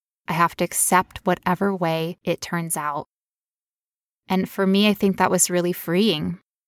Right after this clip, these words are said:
to say, "Well, I have endometriosis. I have this pain. This pain is what it is. It is awful. It is absolutely awful, but it is what it is, and it is my life.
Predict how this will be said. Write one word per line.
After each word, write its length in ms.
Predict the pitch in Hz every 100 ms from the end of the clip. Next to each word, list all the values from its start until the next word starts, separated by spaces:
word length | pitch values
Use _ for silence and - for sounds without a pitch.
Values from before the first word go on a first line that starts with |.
| _
to 100 | -
say, 260 | 196 - 175
"Well, 500 | 175 165 170 202 220 - _ _ _ _ _ _
I 60 | 185
have 240 | 160 170
endometriosis. 1120 | 185 202 208 208 190 170 165 - 170 214 - - _ _ _ _ _ _ _ _ -
I 60 | 185
have 340 | 165 175 180
this 180 | 214 -
pain. 600 | - 180 160 160 190 196 _ _ _ _ _ _ -
This 200 | 185 -
pain 300 | - 190 196
is 160 | 170
what 220 | 156 165
it 120 | 196 196
is. 440 | 165 180 196 - _ _
It 140 | 156
is 120 | 190 170
awful. 640 | 196 175 160 - 175 208 - _ -
It 100 | 185
is 120 | -
absolutely 460 | 180 185 - 196 196
awful, 520 | 190 160 - 185 196 - _ _ _ _ _ _ -
but 120 | 196
it 80 | 180
is 160 | 175 175
what 180 | 170
it 140 | 185 175
is, 460 | 170 180 214 - -
and 140 | 180 170
it 100 | 165
is 140 | -
my 140 | 165
life. 540 | 160 151 160 233 -